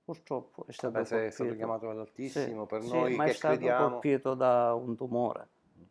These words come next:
Speaker 1: questo è il fatto. Ma perché? Tu sai benissimo che i tumori vengono soprattutto quando vengono a mancare le difese immunitarie, e lui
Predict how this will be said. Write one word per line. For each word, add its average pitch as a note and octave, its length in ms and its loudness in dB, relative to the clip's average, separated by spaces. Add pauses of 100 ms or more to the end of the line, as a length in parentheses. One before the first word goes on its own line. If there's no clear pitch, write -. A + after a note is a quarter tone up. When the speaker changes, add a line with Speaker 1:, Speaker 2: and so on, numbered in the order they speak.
(120)
Speaker 1:
questo A#2+ 300 0
è - 20 0
il G2 60 -4
fatto. - 420 -2
Ma A#2+ 140 -4
perché? B2+ 460 -4 (300)
Tu - 80 -16
sai B2 160 2
benissimo A#2+ 720 -2
che - 120 -2
i A2+ 220 -4
tumori A2+ 460 0
vengono G#2+ 520 -4
soprattutto A#2+ 720 -6
quando A2 460 -4 (340)
vengono G#2+ 420 0
a G#2+ 40 0
mancare C#3 480 4
le G#2+ 140 -2
difese G#2 380 -2
immunitarie, G2+ 840 0
e B2 100 -8
lui B2 380 -2